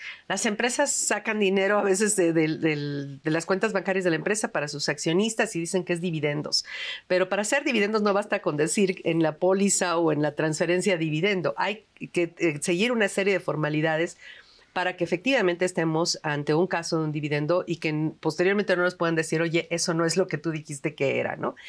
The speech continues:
Entonces, ¿qué formalidades hay que seguir para distribuir, eh, dividendos? Si te parece, empezamos con Humberto.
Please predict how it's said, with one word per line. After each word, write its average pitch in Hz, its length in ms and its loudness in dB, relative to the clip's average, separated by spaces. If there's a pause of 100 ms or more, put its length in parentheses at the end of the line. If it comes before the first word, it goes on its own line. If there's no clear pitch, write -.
(340)
Entonces, 208 720 0 (180)
¿qué 285 140 -2
formalidades 196 720 0
hay 185 80 0
que 190 100 -2
seguir 170 460 0
para 170 180 0
distribuir, 151 720 -2 (280)
eh, 147 260 0
dividendos? 147 800 2
Si 165 200 0
te 151 80 0
parece, 170 580 0
empezamos 165 380 -2
con 160 160 0
Humberto. 151 500 0